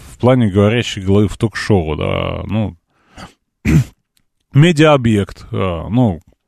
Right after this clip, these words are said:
бывает, матерится и дерется на улицах, о чем есть соответствующие ви-, видео, э, тоже, которые там распространяются в Ютубе украинскими националистами, вот какой Кива там козел, по их мнению. Для них, я так понимаю, он по ведомству Шария сейчас проходит.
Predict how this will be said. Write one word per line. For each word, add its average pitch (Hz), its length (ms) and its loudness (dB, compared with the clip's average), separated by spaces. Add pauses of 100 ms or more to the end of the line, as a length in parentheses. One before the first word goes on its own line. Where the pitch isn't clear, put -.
(240)
бывает, 127 500 2
матерится 135 600 0
и 98 40 0
дерется 123 440 0
на 120 140 4
улицах, 90 440 -2
о 87 100 -4
чем 117 220 0
есть 104 200 -2
соответствующие 101 800 -4
ви-, 101 180 2
видео, 95 720 0 (640)
э, 80 500 -2 (300)
тоже, 90 200 -6
которые 85 440 -6
там 85 300 -10
распространяются 92 840 -4
в 92 60 -2
Ютубе 90 400 -4
украинскими 87 560 -4
националистами, 98 720 0
вот 101 140 -2
какой 104 360 -6
Кива 101 340 -6
там 80 280 -12
козел, 78 500 -6
по 80 160 -16
их - 160 -18
мнению. 82 380 -12 (520)
Для 117 160 4
них, 180 180 4
я 143 100 2
так 120 160 -2
понимаю, 139 380 4
он 110 120 0
по 120 140 4
ведомству 117 480 2
Шария 101 380 0
сейчас - 300 -14
проходит. 92 600 -6